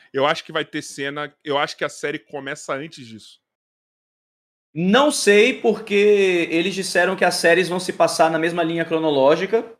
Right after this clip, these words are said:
Speaker 2: né? A, a Ahsoka, The Mandalorian e The Book of Boba Fett vão se passar ali no mesmo período de tempo, cinco anos após o Retorno de Jedi. Então, por isso que eu acho que deve ser ali naquele período. Mas nada impede de termos flashbacks, de termos,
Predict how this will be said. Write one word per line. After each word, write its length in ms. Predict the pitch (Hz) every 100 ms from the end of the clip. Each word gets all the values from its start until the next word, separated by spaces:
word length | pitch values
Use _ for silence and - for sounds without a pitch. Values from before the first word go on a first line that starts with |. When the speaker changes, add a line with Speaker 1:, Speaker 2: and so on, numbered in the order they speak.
| -
Speaker 2:
né? 280 | 117 127 139
A, 280 | 107 113 -
a 300 | 117 117 113
Ahsoka, 680 | 110 - 165 170 185 185 - - - _
The 120 | -
Mandalorian 920 | 147 165 160 147 147 160 175 175 175 175
e 100 | 147
The 120 | 147
Book 260 | 151 156 160
of 80 | 139
Boba 240 | 151 139
Fett 360 | 139 151 160 156
vão 120 | 160
se 140 | 156
passar 320 | 165 160 - 160
ali 120 | 156
no 100 | 156
mesmo 260 | 165 202
período 320 | 214 190 180 165
de 100 | 160
tempo, 400 | 156 156 160 160
cinco 320 | - 170 180
anos 240 | 160 160
após 340 | 156 143 143 143
o 40 |
Retorno 320 | 151 147 151
de 60 | 135
Jedi. 460 | 151 147 120 104 - - - -
Então, 220 | 117 156
por 160 | 156 180
isso 320 | 170 190 214
que 100 | 208
eu 120 | 185
acho 200 | 160 156
que 80 | -
deve 260 | 151 165 170
ser 180 | -
ali 160 | 165 156
naquele 300 | 170 175 170
período. 480 | 180 185 151 113 104 - -
Mas 380 | 165 202 311 269
nada 260 | 214 208
impede 460 | 214 208 165 190 240
de 100 | 285
termos 380 | 208 196 233 -
flashbacks, 640 | 170 180 131 165 175 165
de 120 | 123
termos, 440 | 139 156 170 180